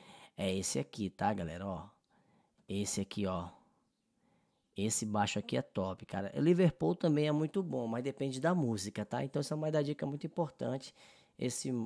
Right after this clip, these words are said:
esse Mutend aqui, sei lá como é que se lê isso aqui, mas é mais ou menos isso aí, tá? É um baixo muito legal. Então, eu gravo com ele, tá? Beleza?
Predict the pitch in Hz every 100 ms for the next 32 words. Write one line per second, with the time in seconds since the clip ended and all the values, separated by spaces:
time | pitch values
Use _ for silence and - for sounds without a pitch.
0 | - 113 - 120 113 110 110 - _ _
1 | _ _ _ - 120 - - 110 117 107
2 | - 110 - 104 95 98 98 - 98 95
3 | - 110 98 101 - - 117 131 135 127
4 | 117 113 107 104 104 - 98 104 131 _
5 | _ _ _ _ _ 98 104 120 _ _
6 | _ _ _ 101 107 107 98 104 104 -
7 | 101 107 123 135 127 101 92 101 113 123
8 | - 160 151 123 113 117 131 135 - 160
9 | 113 92 90 92 82 92 92 101 127 139